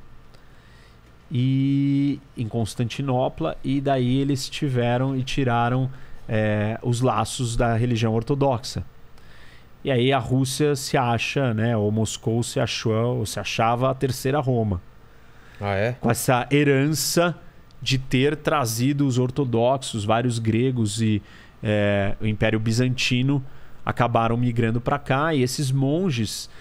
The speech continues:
Speaker 1: eles acabaram trazendo um idioma para os russos, pra ensinar, é, a Bíblia, pra trazer os ensinamentos da Bíblia. E aí nasce, então, um idioma novo, uma religião nova,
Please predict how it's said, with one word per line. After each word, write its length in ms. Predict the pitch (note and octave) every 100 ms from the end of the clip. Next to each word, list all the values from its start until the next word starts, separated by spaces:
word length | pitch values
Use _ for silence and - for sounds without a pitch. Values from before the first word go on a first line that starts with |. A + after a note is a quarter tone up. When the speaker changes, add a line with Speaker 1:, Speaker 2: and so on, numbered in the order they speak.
| - - - -
Speaker 1:
eles 640 | A2 B2 C3 C3 - - -
acabaram 400 | B2 C#3 C#3 D#3
trazendo 420 | D#3+ C#3+ D3 D#3+
um 220 | E3 E3
idioma 720 | E3+ D#3 F3+ F3 F3+ E3+ G#2 F2 - - - - - - - - -
para 260 | B2 C3 D3
os 120 | -
russos, 680 | D3 E3+ D3 - G#2 - - - - -
pra 180 | C3+ B2
ensinar, 840 | D3 - - F3 D3 C#3 D#3+ F3 - - - - -
é, 60 |
a 420 | C#3+ C#3+ D3 -
Bíblia, 560 | C3+ C3+ E3 E3 C3+ F#2+
pra 140 | A#2 G#2+
trazer 240 | A#2+ B2
os 100 | C3
ensinamentos 480 | C3 - D3+ C#3+ C3+
da 80 | E3
Bíblia. 400 | D#3 C#3 A2 F2+ - - - - - - -
E 80 | D3
aí 140 | E3
nasce, 400 | G3 D3 D3 -
então, 200 | E3+ D#3+
um 140 | D3
idioma 420 | C3+ A#2 A#2+ D3+ A#3+
novo, 360 | F3 C#3+ C#3
uma 140 | C#3 C3+
religião 500 | B2+ C3+ B2+ C#3+ A3
nova, 580 | G3 C#3+ C#3+ C#3+ F#3